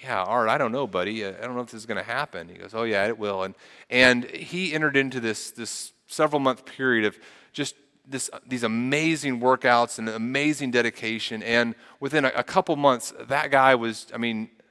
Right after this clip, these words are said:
he was literally able to just kinda run laps around me as we ran. But it doesn't just happen, right?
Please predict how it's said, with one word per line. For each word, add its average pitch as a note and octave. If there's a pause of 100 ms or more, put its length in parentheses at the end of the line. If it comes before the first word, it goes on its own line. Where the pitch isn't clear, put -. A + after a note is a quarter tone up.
(160)
he C3
was A#2+
literally C3
able B2
to A2+
just -
kinda B2
run A#2 (220)
laps A#2+
around G#2+
me A2
as G2
we G2
ran. F2+ (1080)
But C#3
it -
doesn't D#3+
just C3
happen, B2+
right? F2+